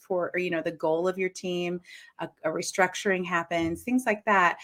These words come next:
The idea of revisiting and staying clear is super helpful. Like, just to know that that's expected, because I,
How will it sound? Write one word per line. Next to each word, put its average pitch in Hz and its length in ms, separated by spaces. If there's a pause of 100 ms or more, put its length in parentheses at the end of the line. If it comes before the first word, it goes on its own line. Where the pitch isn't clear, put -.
(360)
The 247 100
idea 285 480
of 190 220
revisiting 214 1000
and 185 160
staying 170 680
clear 190 600
is 202 200
super 262 320
helpful. - 720
Like, 185 160
just 233 220
to 277 80
know 202 260
that 180 140
that's 170 180
expected, 180 480
because 214 220
I, 175 260